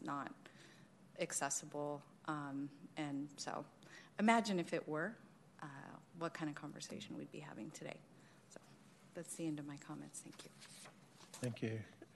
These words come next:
Speaker 2: Commissioner Crespin. I, and I do appreciate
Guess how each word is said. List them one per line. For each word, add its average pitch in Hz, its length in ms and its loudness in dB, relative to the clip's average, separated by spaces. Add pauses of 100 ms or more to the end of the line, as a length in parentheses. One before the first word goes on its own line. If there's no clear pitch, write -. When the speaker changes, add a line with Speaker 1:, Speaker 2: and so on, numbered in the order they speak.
Speaker 2:
Commissioner 117 480 0
Crespin. 110 560 4 (100)
I, 113 140 8 (580)
and 131 120 12
I 120 60 10
do 139 240 12
appreciate 104 800 8